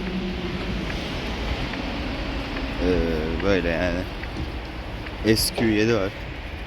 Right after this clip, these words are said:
Burada R S Q sekiz var.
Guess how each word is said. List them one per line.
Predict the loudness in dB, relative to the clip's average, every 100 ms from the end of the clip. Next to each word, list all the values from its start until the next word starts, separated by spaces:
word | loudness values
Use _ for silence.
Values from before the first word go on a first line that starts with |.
| -8 -8 -8 -6 0
Burada | 4 4 4 4
R | 6
S | 4 0 -2 -4 -8 -8 -8 -6 -2
Q | 2
sekiz | 2 2 2 2 2
var. | 0